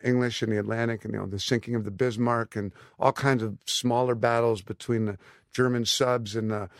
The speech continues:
the English supply ships. And it was just all the great battles of the Atlantic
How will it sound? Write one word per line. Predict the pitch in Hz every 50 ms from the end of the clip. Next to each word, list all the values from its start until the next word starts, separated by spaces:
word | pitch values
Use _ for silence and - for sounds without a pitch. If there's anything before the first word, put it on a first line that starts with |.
| - - _
the | - 110 117
English | 127 123 123 120 120 110 - - -
supply | - 120 - - - 127 127 127
ships. | 120 - - 131 117 113 - - -
And | 117 120
it | 127
was | 131 131
just | 151 143 - - _ _ _
all | - 120 131 135
the | 127 131
great | 117 110 - 127 123 123 -
battles | 113 117 117 113 113 110 95
of | 104 101
the | 107 110
Atlantic | 110 120 131 135 135 135 131 -